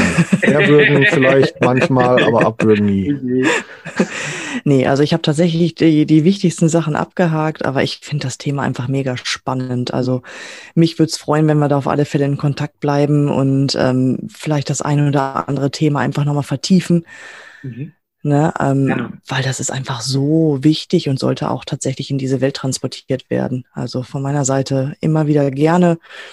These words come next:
Speaker 2: Aber ich denke jetzt hier für Barfuß im Podcast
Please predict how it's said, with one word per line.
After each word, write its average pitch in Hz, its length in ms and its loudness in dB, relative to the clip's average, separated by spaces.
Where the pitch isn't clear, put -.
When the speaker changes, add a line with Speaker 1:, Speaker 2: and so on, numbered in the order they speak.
Speaker 2:
Aber 143 220 0
ich 139 120 -4
denke 151 320 -2
jetzt 139 160 -2
hier 143 240 2
für 131 500 0
Barfuß 170 440 -2
im 147 100 -2
Podcast - 840 -4